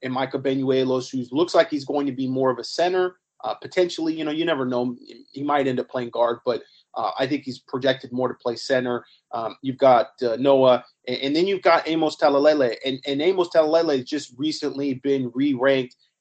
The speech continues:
as an interior offensive lineman. So with, uh, Alani Noah, uh, Benuelos,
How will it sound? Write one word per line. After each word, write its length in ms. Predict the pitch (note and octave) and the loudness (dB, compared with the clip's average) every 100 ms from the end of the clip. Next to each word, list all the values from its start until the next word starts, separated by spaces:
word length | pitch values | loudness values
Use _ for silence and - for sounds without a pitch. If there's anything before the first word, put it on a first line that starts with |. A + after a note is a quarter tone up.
| - | 2
as 240 | E3 F3+ | 4 4
an 80 | E3 | 2
interior 480 | C3 - B2+ G#2+ F#2+ _ _ - | -2 -2 0 0 -4 _ _ 0
offensive 340 | B2+ - A#2 | 0 0 -8
lineman. 360 | A#2 A#2+ A2+ G#2 | -4 -4 -4 -8
So 380 | - D3+ C#3 - _ _ _ _ - - | 0 2 2 -2 _ _ _ _ -20 -8
with, 520 | D#3 D#3+ D3+ D3 - | 2 6 6 2 0
uh, 280 | D#3+ D3+ D3+ | 4 4 4
Alani 360 | D3+ E3+ G3+ | 2 2 2
Noah, 480 | F#3+ E3 D#3+ D#3+ D3+ - _ _ | 2 2 6 4 4 -2 _ _
uh, 220 | B2+ B2+ | -6 -4
Benuelos, 920 | B2 D#3 F#3 F3 E3 D#3 D3+ D3 - | 0 2 6 8 6 6 4 2 -2